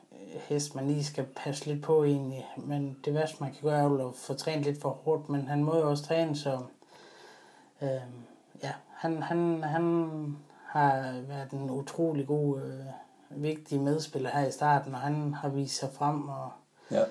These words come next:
Speaker 1: ja, han har lidt udfordring, men han har en fantastisk indstilling.
Speaker 2: Ja,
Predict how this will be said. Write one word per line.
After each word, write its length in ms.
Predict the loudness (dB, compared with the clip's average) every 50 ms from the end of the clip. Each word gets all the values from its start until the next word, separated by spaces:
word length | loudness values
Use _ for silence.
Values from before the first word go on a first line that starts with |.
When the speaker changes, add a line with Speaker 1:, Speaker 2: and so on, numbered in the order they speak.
| -2 -14 -20 _ _ -2
Speaker 1:
ja, 100 | -2 0 -2 -2 -8 -18 _ _
han 380 | -4 -2 0 0 0 0 -2 -2
har 120 | 2 4 4
lidt 100 | 6 6
udfordring, 500 | 4 4 2 0 -2 -2 0 0 0 0
men 100 | -2 -4
han 120 | -4 -4
har 280 | -4 -4 0 0 0 2
en 220 | 2 0 -2 -4 -10 -14 -16 -12 -4
fantastisk 580 | -2 -2 0 2 2 0 0 -2 -10 -10 -8 -6
indstilling. 440 | -8 -8 -6 -6 -6 -8 -8 -8 -12 -18 -20 -20 _ _ -8
Speaker 2:
Ja, 80 | -8